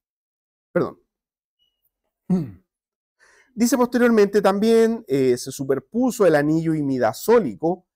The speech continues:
de los fármacos con la histidina de la angiotensina dos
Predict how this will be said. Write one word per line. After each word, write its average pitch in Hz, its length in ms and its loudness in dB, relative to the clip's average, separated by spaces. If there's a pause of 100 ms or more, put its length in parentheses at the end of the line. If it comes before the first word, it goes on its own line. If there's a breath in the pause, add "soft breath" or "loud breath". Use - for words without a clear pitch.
(240)
de 247 160 2
los 247 140 2
fármacos 170 520 0
con 160 160 2
la 147 220 2
histidina 170 680 -2
de 151 140 2
la 143 180 0
angiotensina 127 840 -4
dos 117 380 -4